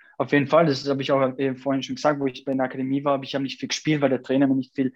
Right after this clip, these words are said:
Selbstvertrauen geschenkt hat. Und dann kam einfach Viera und hat mir Selbstvertrauen geschenkt und ich war einer der besten Spieler.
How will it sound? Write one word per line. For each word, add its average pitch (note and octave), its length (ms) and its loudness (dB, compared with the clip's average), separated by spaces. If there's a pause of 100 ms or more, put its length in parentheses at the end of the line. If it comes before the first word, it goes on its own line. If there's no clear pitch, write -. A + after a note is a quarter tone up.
(200)
Selbstvertrauen C#3 540 0
geschenkt C#3+ 260 0
hat. C3+ 40 4
Und C3 40 2
dann C3 80 -2
kam C3+ 160 -2
einfach C3 300 -2
Viera B2+ 500 0 (300)
und C3 180 -4
hat B2+ 140 -2
mir C3 100 -4
Selbstvertrauen C#3 520 -6
geschenkt C3+ 260 -2
und B2+ 60 0
ich B2 120 -4
war B2+ 80 2
einer B2+ 140 4
der B2+ 80 2
besten B2+ 260 -4
Spieler. C#3+ 420 -2